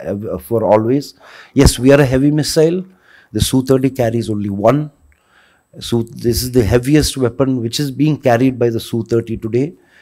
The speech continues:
It may be one of the heaviest weapons carried under the belly or under the wing of a, a fighter aircraft,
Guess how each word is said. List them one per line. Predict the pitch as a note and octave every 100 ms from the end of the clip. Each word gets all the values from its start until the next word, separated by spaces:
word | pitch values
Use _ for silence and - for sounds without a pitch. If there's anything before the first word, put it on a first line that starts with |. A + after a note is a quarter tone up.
| _
It | - B2
may | B2 C#3 E3
be | D3+
one | C#3+ B2 A2+
of | A#2
the | A#2+
heaviest | G#2 A2 B2 -
weapons | A#2 A2+ A#2 -
carried | - A2+ B2+ B2+ -
under | G2 A#2+ C3+ A#2+ - _ _ _ _ -
the | G#2
belly | G2+ A#2+ A#2+
or | A#2+ G#2+ A2+
under | G#2+ G#2+
the | G#2
wing | G2 A2+ C3+ C3+
of | A#2 A#2
a, |
a | A2+ A2 G#2 F2+ G2
fighter | F2 A2+ A2 C3+
aircraft, | A#2+ A#2+ - C3 C3+ -